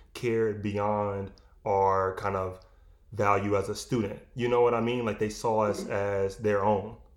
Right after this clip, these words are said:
Speaker 1: really.
Speaker 2: Yeah.
Speaker 1: You know, we would travel with them, uh,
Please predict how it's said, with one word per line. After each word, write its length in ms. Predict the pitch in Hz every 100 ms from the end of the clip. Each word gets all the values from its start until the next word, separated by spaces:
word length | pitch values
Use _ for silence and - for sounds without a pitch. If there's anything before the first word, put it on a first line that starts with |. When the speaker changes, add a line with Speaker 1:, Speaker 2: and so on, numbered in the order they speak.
| - _ -
Speaker 1:
really. 320 | 107 110 104
Speaker 2:
Yeah. 160 | 107 110
Speaker 1:
You 160 | 107
know, 160 | 104 104
we 120 | 101
would 280 | 107 104 - - - - - - -
travel 460 | - 120 120 120
with 160 | 117 117
them, 500 | 117 117 117 117 117
uh, 420 | - 95 95 95